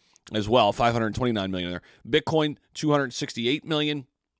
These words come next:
You got Ethereum there, Aptos, Doge, Matic, uh, Toncoin, quite a bit there, X R P, a bunch of stable coins there. And then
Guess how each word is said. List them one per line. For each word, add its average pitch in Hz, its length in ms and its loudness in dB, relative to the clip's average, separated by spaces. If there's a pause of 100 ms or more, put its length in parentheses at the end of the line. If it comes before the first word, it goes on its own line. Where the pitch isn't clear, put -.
(420)
You 110 120 -6
got 104 200 2
Ethereum 151 380 0
there, 143 260 0
Aptos, 143 640 0
Doge, 139 600 2
Matic, 127 640 -2 (320)
uh, 71 260 -10 (300)
Toncoin, 147 720 -2 (100)
quite 127 160 -2
a 131 60 0
bit 123 160 -4
there, 139 240 -2
X 131 240 -6
R 139 120 0
P, 135 400 -4 (720)
a - 40 -20 (220)
bunch 147 220 -2
of 135 80 -4
stable 139 440 -2
coins 135 400 -4
there. 135 280 4 (380)
And 143 160 2
then 143 300 2